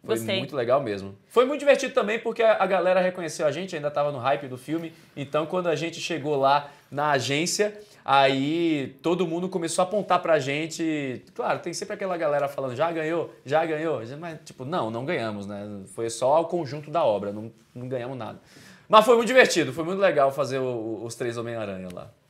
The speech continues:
Speaker 2: Eu ia falar, né, puxando esse assunto de Halloween da firma,
Speaker 1: Hum.
Speaker 2: de um que eu fiz lá na Iron. Mas, já que eu vou querer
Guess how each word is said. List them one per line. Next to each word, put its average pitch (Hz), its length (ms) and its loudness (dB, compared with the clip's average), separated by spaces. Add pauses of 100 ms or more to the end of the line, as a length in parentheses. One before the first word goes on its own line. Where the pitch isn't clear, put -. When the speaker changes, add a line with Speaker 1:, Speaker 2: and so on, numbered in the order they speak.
Speaker 2:
Eu - 80 -2
ia 285 140 4
falar, 240 760 4 (720)
né, 190 360 -4
puxando 196 400 -10
esse 208 160 -6
assunto 196 420 -8
de 180 200 -8
Halloween 196 600 0
da 170 160 -2
firma, 180 720 -6 (160)
Speaker 1:
Hum. 143 220 -10 (160)
Speaker 2:
de 214 320 -6
um 214 320 -4
que 208 140 -6
eu 202 80 -6
fiz 202 240 -8
lá 202 120 4
na 208 400 6
Iron. 170 300 -4 (640)
Mas, 262 460 6
já 254 160 -2
que 339 120 -8
eu 262 320 2
vou 226 140 -4
querer 185 960 -4